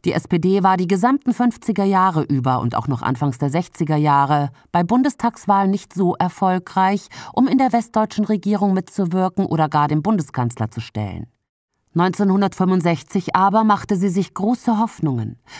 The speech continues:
Damals gab es noch keine für Wahlkämpfe zuständige Abteilung im Vorstand der S P D. Wahlkämpfe und die dafür notwendigen Analysen lagen in den Händen des stellvertretenden Vorsitzenden Herbert Wehner.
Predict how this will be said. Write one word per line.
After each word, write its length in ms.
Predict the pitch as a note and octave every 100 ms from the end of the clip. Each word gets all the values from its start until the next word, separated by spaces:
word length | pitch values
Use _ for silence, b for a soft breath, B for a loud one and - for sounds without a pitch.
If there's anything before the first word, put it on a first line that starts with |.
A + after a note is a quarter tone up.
| B
Damals 420 | G3+ G#3+ A#3 A3+
gab 160 | - A3+
es 140 | A#3
noch 180 | A3 G3+
keine 340 | - G3+ G3 F#3+
für 260 | - F#3
Wahlkämpfe 580 | E3+ F3 F3 F#3 F3 F3
zuständige 600 | - F#3 - E3+ E3 -
Abteilung 560 | - - E3+ D#3+ B2+ A#2+
im 100 | A#2+
Vorstand 500 | C3+ B2+ - B2 B2
der 100 | -
S 160 | A2+
P 100 | B2+
D. 320 | A2+ A2 F#2 - B B B -
Wahlkämpfe 800 | D#3 D#3 D3+ E3+ E3 - E3+ F3+ B B
und 160 | - F#3
die 60 |
dafür 280 | F#3 F3 F#3+
notwendigen 600 | F#3 E3+ F3+ F#3 E3+ F3
Analysen 800 | D3 D#3+ E3+ G#3+ A#3+ F#3 C#3 B2 B B B
lagen 360 | F3+ F3+ F#3+
in 160 | B3 A#3
den 100 | A3+
Händen 400 | F#3+ G#3 - G#3
des 160 | F3+ -
stellvertretenden 840 | F#3+ G#3 A#3 - G#3 - E3+ E3
Vorsitzenden 720 | - D#3 D3+ D3+ - E3 D#3
Herbert 420 | D3 D3+ D#3 D3+
Wehner. 380 | F#3 F3+ A#2+ G2